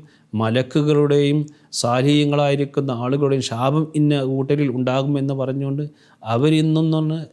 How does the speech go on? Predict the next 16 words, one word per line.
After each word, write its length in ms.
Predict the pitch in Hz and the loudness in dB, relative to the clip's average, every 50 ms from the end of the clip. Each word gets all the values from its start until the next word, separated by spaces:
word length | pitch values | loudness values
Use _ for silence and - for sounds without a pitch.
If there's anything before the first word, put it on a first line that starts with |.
| _ - | _ -8
ജോ-, 280 | 139 139 151 151 139 135 | -4 -2 0 0 0 0
ലോകത്ത് 460 | 147 151 151 156 156 151 151 - 156 | 0 0 2 2 0 0 -2 -2 -2
ജീവിച്ചുകൊണ്ട് 640 | 151 131 131 160 170 160 151 156 165 160 151 151 151 - - - _ - - - _ _ _ _ _ _ _ _ _ _ _ | -2 0 0 0 0 0 0 -2 -2 -2 -2 -2 -4 -6 -8 -12 _ -20 -20 -20 _ _ _ _ _ _ _ _ _ _ _
മുന്നോട്ട് 340 | - 156 156 160 156 151 165 | 0 2 4 4 4 4 2
പോകുന്നു. 500 | 151 151 156 147 151 147 147 147 143 143 - | 2 2 2 2 2 2 2 0 -2 -2 0
പുരോഗതിയിൽ 720 | 127 131 143 151 160 156 160 160 156 160 160 160 151 156 | 0 2 4 4 4 4 4 4 4 4 4 4 4 2
നിന്നും 240 | 156 151 151 147 143 | 2 0 0 0 -2
പുരോഗതിയിലേക്ക്, 720 | 139 127 123 139 151 151 156 151 151 156 160 156 151 151 131 | -2 -2 0 0 2 2 2 4 4 4 4 4 2 0 -4
ഭൗതികമായ 760 | 110 - 139 139 139 147 147 151 156 156 151 151 151 151 139 147 - - - - - _ - | -4 -2 0 0 2 2 2 2 2 2 2 0 0 -2 -4 -8 -12 -20 -20 -20 -20 _ -2
പുരോഗതിയിൽ 580 | 127 127 135 151 160 156 160 156 160 151 151 | 2 4 4 4 4 4 4 4 4 4 2
നിന്നും 320 | 151 156 151 147 147 147 139 | 2 2 2 0 0 -2 -2
പുരോഗതിയിലേക്ക് 760 | 139 120 120 131 139 143 151 156 156 151 151 151 147 147 147 | -2 -2 0 0 2 2 2 2 4 4 4 4 2 2 0
ആ 40 | 156 | -2
സമൂഹം 380 | 139 - 143 139 139 143 143 139 | -2 -2 -2 -2 -2 -2 -2 -2
മുന്നേറിക്കൊണ്ടിരിക്കുകയും 920 | 131 120 123 131 143 139 143 143 147 139 139 135 135 127 - 143 135 127 131 | -2 -2 -2 0 0 0 0 0 -2 -2 -2 -2 -4 -4 -2 -2 -2 -2 -2
ചെയ്യുന്നു. 320 | - 131 127 127 131 127 | -2 -2 -2 -2 -2 -4